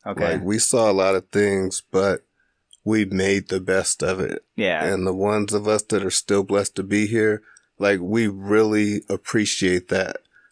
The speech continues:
Speaker 2: Like, the bad times and the good times, because it made us who we are today.
Speaker 1: Yeah.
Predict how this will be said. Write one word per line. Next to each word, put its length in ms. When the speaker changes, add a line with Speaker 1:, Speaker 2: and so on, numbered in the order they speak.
Speaker 2:
Like, 220
the 120
bad 440
times 580
and 240
the 80
good 240
times, 480
because 340
it 140
made 200
us 180
who 120
we 180
are 160
today. 440
Speaker 1:
Yeah. 380